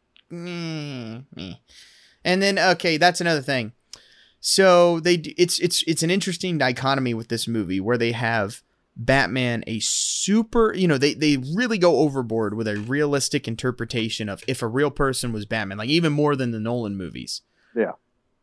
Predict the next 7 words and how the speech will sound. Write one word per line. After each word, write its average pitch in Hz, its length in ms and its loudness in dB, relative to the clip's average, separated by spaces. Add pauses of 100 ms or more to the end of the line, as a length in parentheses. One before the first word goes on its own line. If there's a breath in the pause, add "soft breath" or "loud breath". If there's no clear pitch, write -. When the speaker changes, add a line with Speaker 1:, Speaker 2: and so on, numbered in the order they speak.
Speaker 1:
Except 285 400 2
for 302 80 -6
the 247 80 4
fact 180 540 -2
that 170 140 4
he's 170 160 2
invincible 151 880 0